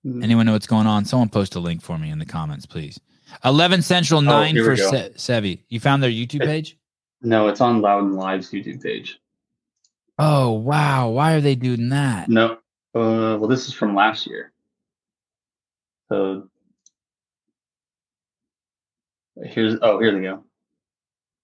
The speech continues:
Speaker 1: There's, uh,
Speaker 2: Oh, still
Speaker 1: the
Speaker 2: nothing
Speaker 1: announcement.
Speaker 2: scheduled, though?
Speaker 1: Correct.
Speaker 2: Oi,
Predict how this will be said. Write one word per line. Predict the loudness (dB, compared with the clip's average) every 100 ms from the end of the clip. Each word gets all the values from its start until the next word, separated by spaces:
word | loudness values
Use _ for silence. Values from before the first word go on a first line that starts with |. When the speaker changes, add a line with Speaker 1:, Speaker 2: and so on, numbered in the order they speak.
| _ -14
Speaker 1:
There's, | -14 -12 -12
uh, | -10 -12 -16 _ _ _ _ _ _ _ _
Speaker 2:
Oh, | -2 0
still | 0 0 2 4
Speaker 1:
the |
Speaker 2:
nothing | 4 2 2
Speaker 1:
announcement. | 0
Speaker 2:
scheduled, | 0 0 2 4 4 4 4
though? | 2 4 2 -2 _ _ _ _ _ _ _ _ _
Speaker 1:
Correct. | -14 -10 -8 -8 -12 -20 -20 _ _ _ _ _ _ -4
Speaker 2:
Oi, | 2 2 2 -4